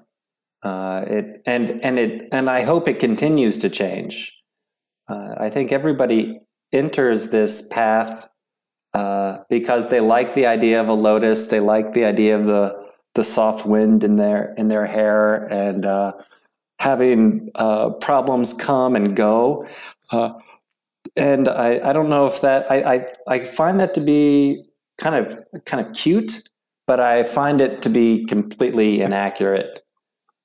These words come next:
Uh, it's, yoga is not, or, or the idea of happiness is not, uh, pleasure, like, pleasure and joy is, they, it doesn't equate to, to happiness, but being able to weather the storm, uh,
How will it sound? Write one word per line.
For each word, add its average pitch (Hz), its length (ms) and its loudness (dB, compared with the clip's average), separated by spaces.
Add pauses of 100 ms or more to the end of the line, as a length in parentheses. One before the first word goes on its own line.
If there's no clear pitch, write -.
(120)
Uh, 98 500 -10
it's, 110 360 -6
yoga 127 460 0
is 117 180 -2
not, 117 340 -2
or, 107 360 -2
or 104 260 -4
the 107 160 -2
idea 113 420 2
of 107 220 0
happiness 110 760 -2
is 98 140 -2
not, 104 420 -2 (520)
uh, 95 500 -2 (480)
pleasure, 101 480 0
like, 101 220 -6
pleasure 117 400 0
and 104 100 0
joy 101 380 2
is, 101 340 -6
they, 110 220 -2
it 110 260 -2
doesn't 98 240 0
equate 95 380 -4
to, 95 200 -4 (120)
to 95 100 -6
happiness, 98 480 -8 (100)
but 101 220 -4
being 117 180 2
able 110 200 0
to 95 100 0
weather 104 320 0
the 98 120 -2
storm, 110 600 -2 (520)
uh, 95 360 -8